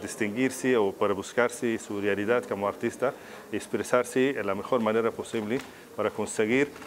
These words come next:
eh, interpretar sus, sus visiones de, de, de su ambiente local o de su, su encontra-, eh, su encuentro con el mundo y sus ideas, eh, filosóficas que a veces se contrastan muchísimo con, con la, la,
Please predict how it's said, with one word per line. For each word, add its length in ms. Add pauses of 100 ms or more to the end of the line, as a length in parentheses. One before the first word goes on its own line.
(180)
eh, 500
interpretar 600
sus, 260
sus 400
visiones 560 (140)
de, 380 (160)
de, 300
de 100
su 120
ambiente 640
local 440
o 160
de 220 (340)
su, 240
su 140
encontra-, 560 (560)
eh, 120 (240)
su 100
encuentro 440
con 160
el 60
mundo 360 (320)
y 40
sus 360
ideas, 560
eh, 160
filosóficas 760
que 200
a 80
veces 360 (360)
se 220
contrastan 540
muchísimo 580 (340)
con, 260 (160)
con 260
la, 320 (120)
la, 280